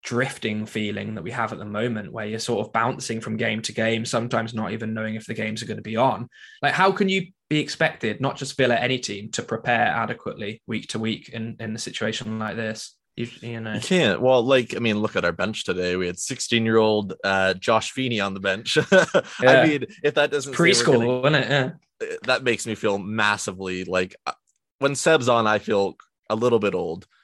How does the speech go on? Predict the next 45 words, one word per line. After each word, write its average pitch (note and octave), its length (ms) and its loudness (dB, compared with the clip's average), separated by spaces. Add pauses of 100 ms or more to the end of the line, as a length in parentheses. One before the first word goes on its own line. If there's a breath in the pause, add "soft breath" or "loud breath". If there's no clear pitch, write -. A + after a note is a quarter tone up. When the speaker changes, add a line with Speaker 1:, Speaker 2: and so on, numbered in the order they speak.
Speaker 2:
I'm A2 120 0
sure B2+ 160 4
it G#2+ 60 6
makes G#2+ 260 0
Simon G2+ 320 0
feel F#2+ 260 -2
even F#2 200 -4
older. F2+ 400 -2 (400 soft breath)
But, F#2+ 300 4 (120)
I A2 120 0
mean, F#2+ 240 0
seeing G#2 220 0
a F#2 40 0
sixteen-year-old F#2+ 720 -2
on F#2 100 0
the F2+ 80 -4
Villa F#2 260 0
bench, F#2 560 -2
uh, F2+ 240 -2
makes F#2 300 -4
me F#2+ 100 -6
feel F#2 280 0
ridiculously F#2+ 1040 -2
Speaker 1:
Yeah. D#2+ 40 2
Speaker 2:
old. F2+ 300 -2 (100)
Speaker 1:
May, A#2+ 380 6
Speaker 2:
And F2+ 160 0
Speaker 1:
May D#3 200 4
two D#3+ 220 4
thousand D3 320 4
and B2 140 -2
five B2+ 320 0
he G#2+ 80 -8
was A2+ 160 -10
born. A2+ 320 -10 (280)
How B2+ 240 2
Speaker 2:
Mm. B2 60 -4
Speaker 1:
hideous A#2 520 -2
is A2 100 -6
that? A2+ 280 -4 (220)
Speaker 2:
Like, A#2 280 2 (580)
in A2+ 140 4
two C3+ 220 4
thousand B2 440 2
five, F#2+ 580 4